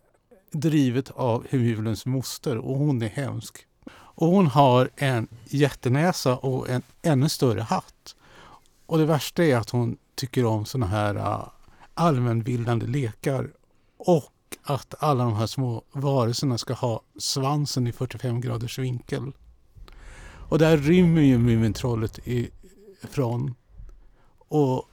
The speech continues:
ger sig ut på ett underbart äventyr där han hamnar hos den här envålds-, eh,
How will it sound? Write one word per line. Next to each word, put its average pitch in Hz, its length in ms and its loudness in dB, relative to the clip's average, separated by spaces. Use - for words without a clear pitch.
ger 147 300 2
sig 147 240 -4
ut 131 280 -2
på 120 240 -2
ett 135 240 -4
underbart 135 640 0
äventyr 113 580 -4
där 139 300 2
han 120 140 0
hamnar 131 520 0
hos 131 200 -2
den 110 140 -2
här 110 240 -2
envålds-, 117 480 -4
eh, 123 440 -2